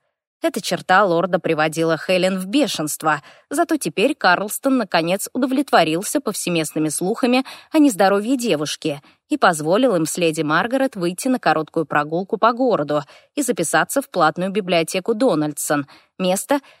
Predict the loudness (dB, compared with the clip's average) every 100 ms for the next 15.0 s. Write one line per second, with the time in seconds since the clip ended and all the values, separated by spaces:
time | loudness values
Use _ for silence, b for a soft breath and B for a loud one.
0 | _ -2 2 2 0 -2 0 0 0 -4
1 | -2 -2 -2 -4 -2 -2 0 -2 0 2
2 | 2 0 -2 -2 -2 -6 -4 -4 -4 -2
3 | 0 0 0 -2 -4 -6 0 0 0 -4
4 | 0 0 0 B B -4 0 0 0 0
5 | 0 -2 -4 -2 0 0 -2 -4 -6 -4
6 | -4 -2 -6 -8 -8 -8 -12 _ _ _
7 | _ _ _ _ _ 4 4 2 2 0
8 | 2 0 0 0 2 4 0 -2 -4 0
9 | 0 -2 -4 -2 0 0 0 0 0 0
10 | -2 -2 -2 -2 -4 -8 -12 _ _ _
11 | -4 0 2 0 2 4 4 4 0 2
12 | 4 4 0 0 2 2 0 0 -2 -4
13 | 0 0 0 2 4 2 2 2 4 2
14 | 0 -4 -4 -2 -2 -2 0 2 2 0